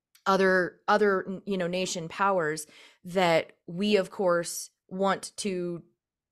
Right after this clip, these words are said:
try to defeat and beat and, and all of that stuff. Um, and that's what the Israeli state, I guess you could say, is meant to be. And, and you're right. I mean, if,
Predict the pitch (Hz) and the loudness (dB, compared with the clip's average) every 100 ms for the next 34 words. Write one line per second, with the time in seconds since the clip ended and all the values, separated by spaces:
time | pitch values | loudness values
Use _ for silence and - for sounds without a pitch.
0 | _ - 202 170 165 165 - 190 - 175 | _ -4 -2 0 -2 -6 -6 -8 -8 -10
1 | 151 180 180 - 156 151 170 156 170 160 | -8 -8 -6 -8 -10 -8 -2 2 2 2
2 | 147 151 - - - 95 160 - - - | 0 0 -2 -4 -6 -6 -8 -16 -20 -20
3 | - - - 175 160 147 143 - 190 190 | -20 -10 -2 2 2 0 -4 -4 0 2
4 | 190 185 - 190 180 160 - 170 185 170 | 4 2 0 2 4 4 2 -4 -2 0
5 | 151 180 165 170 170 175 160 156 143 - | 0 0 0 2 4 4 2 -4 -8 -12
6 | _ _ _ _ - - - - - - | _ _ _ _ -8 -4 -2 -4 -2 2
7 | 170 151 160 160 156 170 147 156 156 - | 2 2 2 2 2 -2 -4 -4 0 4
8 | 170 165 151 - 180 170 - 165 175 175 | 8 8 4 2 0 -2 -4 -2 0 0
9 | - - _ _ - 165 165 214 147 131 | -2 -10 _ _ -12 -8 -2 -2 -2 -4
10 | - 170 170 - 185 196 196 190 233 269 | -4 -4 -2 -2 0 2 2 4 2 4
11 | 214 233 233 220 | 2 2 0 -2